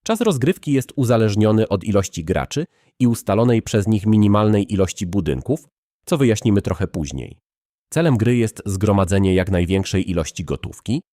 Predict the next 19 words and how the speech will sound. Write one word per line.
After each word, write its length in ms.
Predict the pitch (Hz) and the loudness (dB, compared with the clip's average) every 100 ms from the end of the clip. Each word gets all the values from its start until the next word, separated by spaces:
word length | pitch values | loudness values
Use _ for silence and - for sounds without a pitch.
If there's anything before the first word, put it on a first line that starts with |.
| - | -4
poprzez 400 | 104 - 98 - | -4 -2 -4 0
inwestowanie 680 | 104 92 - 80 76 78 73 | 0 0 -2 -4 -2 -4 -4
w 60 | |
budynki. 560 | 92 82 62 58 - - _ _ _ - | -4 -4 -6 -10 -18 -20 _ _ _ -4
Dobrze 340 | 95 87 92 | -2 0 -2
oszacowuj 540 | - 90 - 90 92 87 | -2 -6 -4 -2 0 0
ryzyko 520 | 78 65 65 92 123 | -2 -6 -8 -6 -4
i 60 | 113 | -2
zawieraj 420 | 90 92 101 95 - | -2 0 0 0 -4
układy 420 | - 104 98 95 | -4 -2 0 -2
z 80 | 85 | 0
innymi 480 | 92 90 95 85 | 0 2 2 2
graczami 600 | 82 82 - 62 76 151 | -2 -4 -6 -8 -6 -8
w 60 | - | -8
celu 260 | - 202 175 | -4 -2 0
osłabienia 540 | 107 - 85 92 95 | -2 -4 0 0 2
najmocniejszego 840 | 92 90 90 - 92 80 - 82 82 | 2 0 0 -2 -4 -4 -4 -4 -4
z 60 | 82 | -2
rywali. 500 | 85 71 58 50 | -4 -4 -12 -18